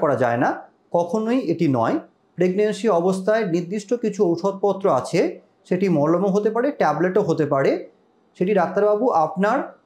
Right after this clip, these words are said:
কন্ডিশন দেখে নিয়ে আপনাকে পরামর্শ দেবেন এবং প্রেসক্রাইব করবেন। তাই ডাক্তারবাবুর পরামর্শ ছাড়া কখনোই কোনো ক্রিম নয়। ডাক্তারবাবুর কাছে যাবেন, তিনি আপনার ভালোভাবে পরীক্ষা নিরীক্ষা এবং আপনাকে নিরীক্ষণ করার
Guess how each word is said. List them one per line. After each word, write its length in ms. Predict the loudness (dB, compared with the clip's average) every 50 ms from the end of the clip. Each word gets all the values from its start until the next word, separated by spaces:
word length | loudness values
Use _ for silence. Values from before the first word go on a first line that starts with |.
| _ _
কন্ডিশন 500 | -2 0 0 2 2 2 2 0 0 -2 0 0 0
দেখে 220 | 0 0 -2 -2 -2
নিয়ে 160 | 0 0 0 2 2 0
আপনাকে 360 | 0 -2 -2 -2 0 0 0 0 -2 -4 -8 -16 _ _ _ _ _
পরামর্শ 400 | 0 0 2 2 2 0 -2 0 -2 0 2
দেবেন 220 | 2 2 2 2 2
এবং 160 | 2 2 2 2
প্রেসক্রাইব 380 | 0 0 -2 0 0 0 0 0 0 -2
করবেন। 240 | -2 -2 -2 -6 -8 -10 -18 -20 _ _ _ _ _ -2
তাই 160 | 0 0 0 0 -2 -6 -10 -20 _ _ -10 -4 -2 0
ডাক্তারবাবুর 480 | 0 0 2 2 2 2 2 2 0 0
পরামর্শ 320 | 0 0 0 0 0 0 0 0 0
ছাড়া 180 | 0 0 0 0 0
কখনোই 400 | 0 0 0 0 -2 0 0 0 0 0
কোনো 140 | 0 0 0 0
ক্রিম 200 | 0 0 0 2 2 0
নয়। 160 | 0 0 -2 -4 -10 -16 _ _ _ _ _ _ _ _ _ _ _ _ -6
ডাক্তারবাবুর 440 | -4 -4 -2 0 2 2 2 2 2
কাছে 140 | 2 2 2 2 2
যাবেন, 280 | 2 2 2 2 2 0 0 0
তিনি 140 | 0 0 2 2
আপনার 340 | 0 0 0 0 0 0 -2 -2 0
ভালোভাবে 340 | 0 0 2 2 0 0 0 0
পরীক্ষা 280 | 0 0 0 0 0 0
নিরীক্ষা 420 | 2 2 2 0 0 0 0 0 -2 -2 -4 -2
এবং 240 | -2 0 2 2 2 0 0 -2 -6 _ _ _ _ -4
আপনাকে 360 | -4 -2 0 -2 -2 0 0 2 2
নিরীক্ষণ 340 | 2 2 2 0 -2 -4 -2
করার 260 | 0 0 2 2 0